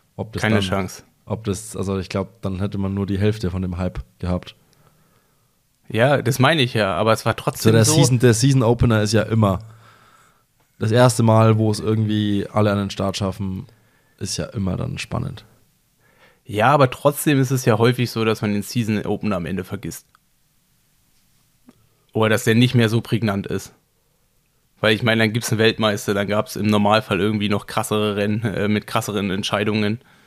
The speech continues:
Speaker 2: Aber, äh, ich weiß nicht. Also mich hat, äh, Hawaii und Nizza hat mich bei, oder auch Lati, ähm, es hat mich beispielsweise nicht so gecatcht und auch, äh, das,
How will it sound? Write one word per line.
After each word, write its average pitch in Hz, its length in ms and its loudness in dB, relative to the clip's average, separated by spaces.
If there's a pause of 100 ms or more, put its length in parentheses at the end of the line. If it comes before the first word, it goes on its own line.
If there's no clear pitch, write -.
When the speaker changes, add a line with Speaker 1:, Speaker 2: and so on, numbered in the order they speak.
(960)
Speaker 2:
Aber, 101 540 0 (100)
äh, - 120 -20 (2000)
ich 113 140 -2
weiß 123 220 0
nicht. 127 220 -8 (180)
Also 104 260 -4
mich 107 360 2
hat, 127 240 0
äh, 120 540 4 (1000)
Hawaii 113 500 2
und 123 160 4
Nizza 139 440 2
hat 131 160 2
mich 127 160 0
bei, 113 160 0
oder 110 220 2
auch 110 140 0
Lati, 160 560 -2 (240)
ähm, 101 400 -4
es - 120 -16
hat - 80 -4
mich 120 120 -6
beispielsweise 117 560 -2
nicht 135 140 -2
so 135 140 -6
gecatcht - 480 -8
und 107 180 -4
auch, 120 400 2
äh, 107 400 2
das, - 460 -14